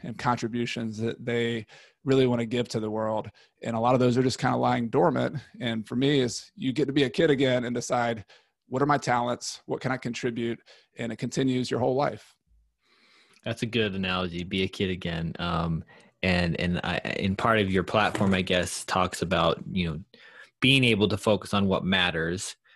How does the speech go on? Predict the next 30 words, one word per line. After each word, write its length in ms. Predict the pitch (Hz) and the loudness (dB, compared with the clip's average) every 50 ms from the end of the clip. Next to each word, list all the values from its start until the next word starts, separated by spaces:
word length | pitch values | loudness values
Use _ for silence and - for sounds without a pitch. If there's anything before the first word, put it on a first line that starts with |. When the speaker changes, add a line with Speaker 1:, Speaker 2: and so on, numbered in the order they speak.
| _ - | _ -2
Speaker 2:
whether 240 | - 107 104 101 98 | 0 2 2 4 4
that's 260 | 98 95 90 87 - - | 4 2 2 0 0 -2
what 120 | 98 82 | 0 0
matters 280 | 92 95 92 90 87 - | 2 0 0 0 -2 -4
to 100 | - 95 | -2 -2
you, 340 | 92 98 98 98 101 98 95 | 0 0 2 2 2 2 0
what 120 | 95 82 | 0 -2
matters 340 | 85 90 90 90 90 87 - | -2 -4 -4 -4 -4 -6 -8
to, 420 | - - 92 90 87 87 85 82 - - | -8 -6 -6 -4 -4 -4 -6 -8 -8 -10
you 80 | 85 90 | -10 -8
know, 100 | 85 82 | -8 -8
the 100 | 80 85 | -10 -8
world, 480 | 82 87 95 95 95 95 92 90 85 - | -6 -4 -2 0 0 0 0 -2 -4 -6
you 140 | 85 90 92 | -10 -8 -8
know, 140 | 90 85 - - | -8 -8 -8 -2
whatever 300 | 90 123 131 135 131 110 104 | 2 4 4 4 4 4 2
you 140 | 98 98 | 0 0
feel 220 | 92 - - 104 92 | -2 -2 -2 0 0
like 220 | 90 90 85 - | 0 0 -2 -4
is 120 | 92 87 90 | -10 -8 -6
most 240 | 92 85 80 - | -6 -6 -6 -8
important. 380 | 87 85 - 95 95 71 80 - | -10 -8 -4 -2 -2 -2 -2 -6
And 100 | - 90 | -6 -6
I 60 | 92 | -6
think 180 | 190 - 120 104 | -2 -2 2 2
there's 120 | 107 98 | 2 2
a 60 | 98 | 2
lot 180 | 95 95 98 98 | 2 2 2 0
of 80 | 98 - | 0 -2
people 420 | 110 104 - - 95 92 87 | -4 -4 -2 -2 -2 -2 -2